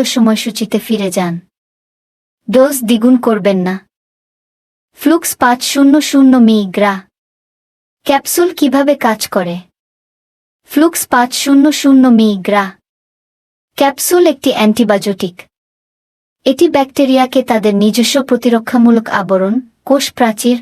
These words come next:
গঠন করতে বাধা দিয়ে হত্যা করে, যা তাদের বেঁচে থাকার জন্য প্রয়োজনীয়। কিভাবে ব্যবহার করবেন ফ্লুক্স পাঁচ শূন্য শূন্য মিগ্রা ক্যাপসুল?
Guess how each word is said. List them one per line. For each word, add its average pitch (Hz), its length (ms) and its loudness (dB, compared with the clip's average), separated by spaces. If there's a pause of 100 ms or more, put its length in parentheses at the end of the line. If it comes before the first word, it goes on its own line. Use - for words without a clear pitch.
(300)
গঠন 220 380 0
করতে 240 360 -2
বাধা 202 340 -2
দিয়ে 220 220 2
হত্যা 226 360 -2
করে, 220 280 0
যা 208 220 -2
তাদের 208 340 -2
বেঁচে 190 300 -2
থাকার 214 360 -4
জন্য 202 320 -2
প্রয়োজনীয়। 180 680 -2 (1200)
কিভাবে 349 400 2
ব্যবহার 226 480 0
করবেন 214 420 0
ফ্লুক্স 254 420 -2
পাঁচ 226 280 -2
শূন্য 269 380 2
শূন্য 254 360 2
মিগ্রা 196 520 0 (1120)
ক্যাপসুল? 285 500 -4